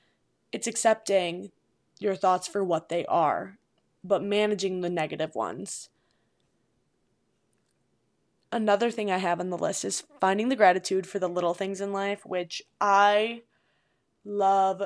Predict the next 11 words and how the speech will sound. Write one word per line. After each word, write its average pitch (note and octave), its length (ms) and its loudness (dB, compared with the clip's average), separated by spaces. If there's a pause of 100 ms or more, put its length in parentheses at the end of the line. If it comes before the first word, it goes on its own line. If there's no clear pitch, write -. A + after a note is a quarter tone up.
(200)
doing F#3+ 460 -4
this. F3+ 540 0
I F#3+ 440 2
romanticize G3+ 760 -2 (120)
everything F#3+ 880 -2
in F#3 120 -6
my F3+ 200 4
life. D#3+ 380 -2
I'm B3 540 -2 (380)
the G#3+ 260 -8
ultimate, A#3 800 -4